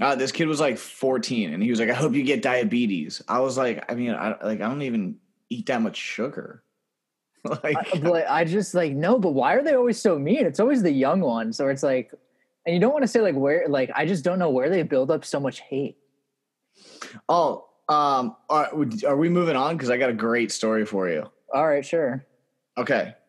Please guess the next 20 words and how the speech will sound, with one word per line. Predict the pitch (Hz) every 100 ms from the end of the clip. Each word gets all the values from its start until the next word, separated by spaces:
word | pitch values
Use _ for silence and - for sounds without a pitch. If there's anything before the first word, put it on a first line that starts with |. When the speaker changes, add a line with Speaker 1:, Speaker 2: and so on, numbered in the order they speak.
| -
Speaker 1:
so | - 139 127 113 - _ _ _ _ _ _ _ _ _ _ _ _ _ _ 143
I | 160
was, | 151 143
uh, | 151 135 123 -
interim | 160 170 185 175
head | 165
coach | 160 135 139 - _ _ _ _
with | 113 120
my | 123
baseball | 117 113 104 92
team | 98 104 - _ -
over | 113
the | 113
Speaker 2:
Okay. |
Speaker 1:
last | 104 117 - -
two | 107
weeks | 104 -
'cause | - 110
of |
covid, | 113 92 90